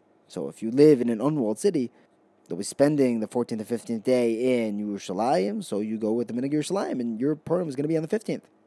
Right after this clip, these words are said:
So too, a Yerushalmi who's gonna be spending Purim outside Yerushalayim is going to be celebrating Purim on the fourteenth. When the fifteenth of Adar falls out on Shabbos, so the Megillah is not read because there's a concern they might carry it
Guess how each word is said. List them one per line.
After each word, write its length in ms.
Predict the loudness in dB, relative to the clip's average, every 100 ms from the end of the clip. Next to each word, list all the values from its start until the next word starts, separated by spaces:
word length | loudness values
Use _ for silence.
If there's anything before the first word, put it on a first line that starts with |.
| _
So 160 | -10 -2
too, 200 | 2 2
a 120 | 2
Yerushalmi 680 | 2 4 6 8 6 4 0 -14 -20 -20 _
who's 140 | 0 6
gonna 160 | 6
be 80 | 6
spending 280 | 4 4 4
Purim 280 | 6 6 6
outside 360 | 6 8 8
Yerushalayim 460 | 4 2 0 0 0
is 80 | -2
going 220 | -2 -2
to 80 | -4
be 80 |
celebrating 400 | -2 0 0 -2
Purim 240 | -2 -4 -4
on 100 | -6
the 80 | -4
fourteenth. 640 | 2 2 2 -4 -12 -14 -4
When 540 | 2 6 6 4 2 0
the 100 | -2
fifteenth 440 | 0 0 0 -2
of 60 | 2
Adar 260 | 2 2
falls 260 | 0 -2 0
out 140 | -2
on 160 | -2 -4
Shabbos, 960 | -6 2 6 6 4 0 -4 -8 -14 -18
so 180 | -14 -6
the 80 | -4
Megillah 420 | 2 6 8 8
is 120 | 6
not 260 | 0 0 0
read 640 | 4 4 4 2 -2 -8 _ _ -8 -4
because 640 | -2 4 6 6 4 2
there's 160 | -4
a 20 | -4
concern 320 | -4 -2 0
they 100 | -2
might 160 | -4
carry 420 | 2 6 8 6 2
it 220 | -4